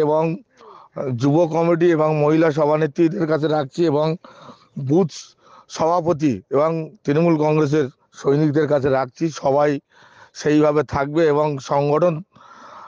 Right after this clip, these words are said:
আপনারা সবাই চালিয়ে যান, ভয় পাবেন না। মৃত্যু একদিন না একদিন হবে, অন্যায়ের বিরুদ্ধে আমাদেরকে লড়ে যেতে হবে এবং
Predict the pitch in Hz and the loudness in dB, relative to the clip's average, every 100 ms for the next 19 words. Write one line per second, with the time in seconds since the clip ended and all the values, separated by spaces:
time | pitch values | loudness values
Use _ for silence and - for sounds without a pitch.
0 | - 143 127 147 131 147 151 - 147 147 | -8 -4 0 0 0 0 0 -2 -2 2
1 | 170 175 190 - - - - 104 151 165 | 2 2 0 -6 -20 -20 -10 -2 0 0
2 | 143 151 156 143 123 98 - - _ - | 0 0 0 -2 -4 -8 -14 -20 _ -2
3 | 127 165 - 190 175 156 143 170 170 165 | 0 0 -2 0 2 2 0 -2 0 -2
4 | 143 165 139 143 180 - - - - 143 | 0 0 0 2 0 -2 -14 -14 -2 0
5 | 160 170 160 131 180 135 160 160 156 143 | 2 0 0 2 0 0 0 0 0 0
6 | 143 147 165 147 147 165 165 185 233 _ | 2 2 2 0 0 0 0 0 -4 _
7 | - - - - 160 160 | -20 -20 -20 -6 -2 0